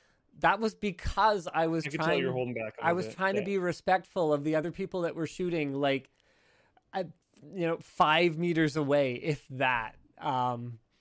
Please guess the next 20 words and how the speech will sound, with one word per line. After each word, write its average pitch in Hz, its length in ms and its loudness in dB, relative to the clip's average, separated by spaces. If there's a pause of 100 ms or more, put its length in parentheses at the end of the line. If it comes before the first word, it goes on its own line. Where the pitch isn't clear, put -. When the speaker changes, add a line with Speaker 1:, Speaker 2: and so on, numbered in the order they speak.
(160)
Speaker 1:
so 160 120 -6
there 160 100 0
were 160 120 -2
four 196 400 2
of 165 100 2
us 151 300 2
in 156 200 -4
the 147 80 0
room, 139 320 0
and 127 100 -4
I 127 100 -2
was, 127 300 -6
I 156 40 0
was 143 120 0
doing 220 200 -4
my 190 120 -2
best, 175 300 0
but 160 100 0
I 151 80 2
just, 160 240 -6